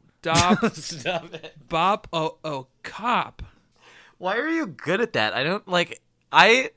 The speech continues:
Speaker 2: could barely understand how the fucking language works.
Speaker 1: <laughs>
Speaker 2: Um,
Speaker 1: I'm getting an update. Boop, boop, boop,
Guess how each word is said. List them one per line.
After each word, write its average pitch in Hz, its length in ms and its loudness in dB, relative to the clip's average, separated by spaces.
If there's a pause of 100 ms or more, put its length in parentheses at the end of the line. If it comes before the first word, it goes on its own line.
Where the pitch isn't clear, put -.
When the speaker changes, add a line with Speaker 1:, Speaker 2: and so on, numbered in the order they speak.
(180)
Speaker 2:
could 175 220 -4
barely 143 360 0
understand 120 480 -8
how 113 120 -8
the 104 120 -12
fucking 101 540 -14
language 104 420 -14
works. - 380 -16
Speaker 1:
<laughs> 131 60 -18 (1000)
Speaker 2:
Um, 127 600 -2
Speaker 1:
I'm 170 60 -12
getting 247 180 -6
an 156 60 -4
update. 147 420 -6 (440)
Boop, 392 80 -2
boop, 403 280 2
boop, 403 160 0